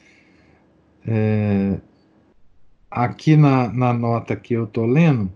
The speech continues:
"Immensarum aetates plenitudines Christi", ele tá citando a Ju-, Ju-, Efésios quatro treze. "Por isso é que haveis recebido, e com abundância,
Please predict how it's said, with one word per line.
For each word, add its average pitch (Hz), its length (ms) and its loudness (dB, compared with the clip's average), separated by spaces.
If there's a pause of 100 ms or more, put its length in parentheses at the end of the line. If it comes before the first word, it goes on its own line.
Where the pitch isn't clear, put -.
(480)
"Immensarum 147 840 4
aetates 131 680 -2
plenitudines 127 1000 -4
Christi", 147 560 -2 (380)
ele 117 120 -12
tá 131 120 0
citando 131 800 -2
a 113 580 -4
Ju-, 107 580 -6
Ju-, 98 420 -12 (280)
Efésios 135 800 2
quatro 120 460 -8
treze. 101 600 -8 (1160)
"Por 139 180 6
isso 190 280 4
é 170 60 2
que 170 380 2
haveis 151 420 0
recebido, 135 800 -2 (360)
e 127 80 -8
com 139 260 -2
abundância, 127 800 -4